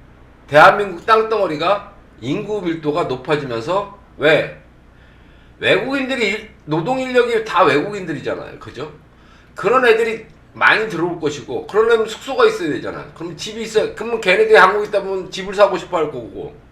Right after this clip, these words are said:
그런 인구가 많이 유입되고 유학생이 많이 들어오고. 왜냐?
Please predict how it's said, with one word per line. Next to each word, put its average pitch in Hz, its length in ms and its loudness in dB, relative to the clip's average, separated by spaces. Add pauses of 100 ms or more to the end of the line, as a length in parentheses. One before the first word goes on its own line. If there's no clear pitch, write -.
(1300)
그런 226 320 6
인구가 214 380 6
많이 190 340 4
유입되고 190 480 -4
유학생이 208 500 4
많이 160 300 2
들어오고. 135 460 -4
왜냐? 170 580 -2